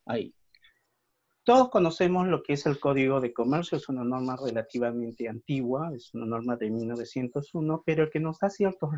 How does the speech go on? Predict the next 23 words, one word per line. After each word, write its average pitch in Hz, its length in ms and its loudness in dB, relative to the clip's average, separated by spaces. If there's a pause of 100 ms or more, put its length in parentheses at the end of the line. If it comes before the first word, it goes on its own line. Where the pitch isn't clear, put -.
(120)
luces 180 500 -2
con 131 180 -4
respecto 139 800 -4
a 62 220 2 (380)
temas 123 500 4
como 110 300 -6
caso 117 280 -2
fortuito. - 600 -10 (640)
Nos 151 200 2
señala, 151 420 4
por 139 100 2
ejemplo, 139 540 0 (380)
¿por 185 140 2
qué? 185 300 2 (500)
Eh, 156 440 2 (260)
eh, 220 240 4 (320)
eh, 202 140 2
se 233 160 2
ha - 20 2
desarrollado 160 680 2
dos 170 260 -2
artículos 143 640 -4
importantes. - 960 -6